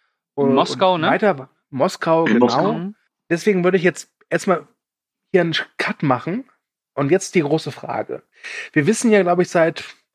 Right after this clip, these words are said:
Speaker 2: eineinhalb, zwei Jahren, dass die Marvel Studios einen Reboot machen wollen.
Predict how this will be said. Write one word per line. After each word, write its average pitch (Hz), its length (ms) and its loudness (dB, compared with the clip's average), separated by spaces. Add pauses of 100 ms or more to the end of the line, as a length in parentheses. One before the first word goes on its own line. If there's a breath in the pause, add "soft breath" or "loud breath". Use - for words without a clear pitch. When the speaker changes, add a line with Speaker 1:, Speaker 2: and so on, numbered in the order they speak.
Speaker 2:
eineinhalb, 226 520 0
zwei 170 220 0
Jahren, 208 600 0
dass - 420 -2
die - 120 -12
Marvel 165 320 0
Studios 196 560 0
einen 139 480 -4
Reboot 185 400 0
machen 120 320 -2
wollen. 151 360 -4